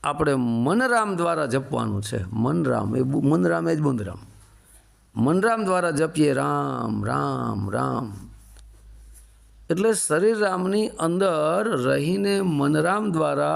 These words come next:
આપણે રામ, રામ જપીએ. હોઠ કંઠ હલાવીને. આને વૈખરી વાણી કહેવાય.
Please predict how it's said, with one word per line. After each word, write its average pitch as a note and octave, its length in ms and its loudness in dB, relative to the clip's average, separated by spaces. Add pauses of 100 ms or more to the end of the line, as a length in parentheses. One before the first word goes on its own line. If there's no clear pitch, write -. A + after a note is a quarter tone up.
(120)
આપણે C#3 520 2
રામ, B2+ 400 -2
રામ B2 300 0
જપીએ. G#2 500 -4 (1300)
હોઠ C#3+ 400 0
કંઠ C3+ 400 -2
હલાવીને. F#2+ 720 -2 (1300)
આને D3+ 340 0
વૈખરી A#2+ 680 2
વાણી A2+ 340 0
કહેવાય. - 440 -4